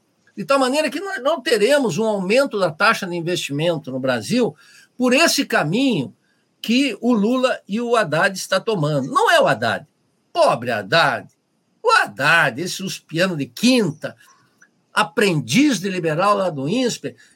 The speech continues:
não é nada. Isso é um burocratinha de quinta que quer suceder o Lula. Mas o Lula não entrega a candidatura, nem que a vaca tussa. Eu já vi, inclusive, na última reunião do Diretório Nacional do P T, o Zé Disseu,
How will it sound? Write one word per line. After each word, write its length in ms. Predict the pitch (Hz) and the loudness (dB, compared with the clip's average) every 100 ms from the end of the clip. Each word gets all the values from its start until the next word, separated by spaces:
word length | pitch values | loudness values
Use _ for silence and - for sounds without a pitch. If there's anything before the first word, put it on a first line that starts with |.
| - | -4
não 120 | 508 | 0
é 160 | 508 480 | 2 4
nada. 760 | 233 277 294 262 156 117 110 285 | 4 4 4 2 -2 -8 -10 -8
Isso 320 | 453 466 - | -2 -2 0
é 80 | 349 | 0
um 240 | 403 392 | -2 -6
burocratinha 760 | 349 415 285 262 208 - 269 262 | -2 0 2 2 0 -2 -2 -2
de 140 | 185 | -2
quinta 400 | 156 226 262 254 | -6 -6 -6 -8
que 160 | 339 - | -14 -8
quer 200 | 196 226 | -2 -2
suceder 520 | 240 247 - 180 185 | -2 -6 -4 -2 0
o 60 | 226 | 0
Lula. 360 | 196 262 202 - - - | -2 -2 -2 -4 -14 -6
Mas 200 | 277 254 | -2 0
o 40 | 262 | -2
Lula 280 | 285 330 | -2 -2
não 100 | 339 | -2
entrega 520 | 339 - 202 285 254 180 | -6 -4 0 2 2 0
a 200 | - 147 | -2 -6
candidatura, 960 | - 165 147 135 113 - 269 233 120 - _ | -6 -8 -4 -4 -4 -2 0 0 -2 -8 _
nem 180 | 165 269 | -4 -2
que 80 | 302 | -2
a 60 | |
vaca 280 | 294 294 392 | 0 -2 -4
tussa. 340 | - 247 233 240 | -6 -6 -2 0
Eu 60 | |
já 140 | 233 214 | 0 0
vi, 100 | 254 | -4
inclusive, 640 | 247 233 156 269 294 277 _ _ _ _ _ _ - | -6 -6 -4 -2 -4 -8 _ _ _ _ _ _ -8
na 160 | 196 190 | -2 0
última 340 | 233 247 226 | 0 -2 -2
reunião 240 | 202 202 214 | -2 -2 -4
do 60 | |
Diretório 420 | 180 180 175 180 | -2 -4 -2 -2
Nacional 600 | 180 165 156 143 151 131 _ _ _ _ _ | -2 -6 -4 -4 -4 -4 _ _ _ _ _
do 160 | 143 151 | -6 -4
P 180 | 175 151 | -2 -2
T, 240 | 170 202 | 2 2
o 100 | 277 | 2
Zé 140 | 233 226 | 0 0
Disseu, 640 | 185 - 160 208 294 | -2 -4 0 2 0